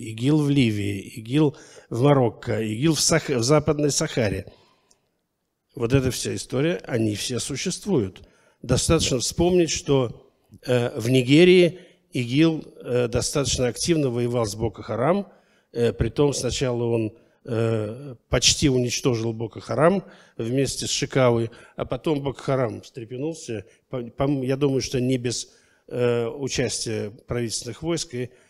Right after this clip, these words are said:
они немного потеснили игил. Но тем не менее, они там функционируют. Возникает вопрос, где деньги, Зин? На какие деньги они все это воюют-то?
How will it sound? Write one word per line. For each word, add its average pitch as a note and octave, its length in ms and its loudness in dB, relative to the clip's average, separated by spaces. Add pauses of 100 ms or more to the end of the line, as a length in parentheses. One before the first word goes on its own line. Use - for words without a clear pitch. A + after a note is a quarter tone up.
(140)
они C3+ 220 -4
немного B2+ 360 -2
потеснили B2+ 540 -4
игил. B2+ 200 -2
Но G#2 60 -4
тем C3 220 -4
не C3+ 80 -2
менее, C#3 260 0
они B2 100 -6
там C3+ 160 -6
функционируют. C3 800 -4 (540)
Возникает C#3+ 520 -2
вопрос, D3 560 -2 (260)
где A#2+ 300 -2
деньги, B2+ 320 0
Зин? G2 300 -6 (560)
На A#2 100 -10
какие C#3 280 -4
деньги A#2+ 320 0
они G2+ 200 -4
все - 200 -4
это G#2+ 140 -10
воюют-то? B2 540 -6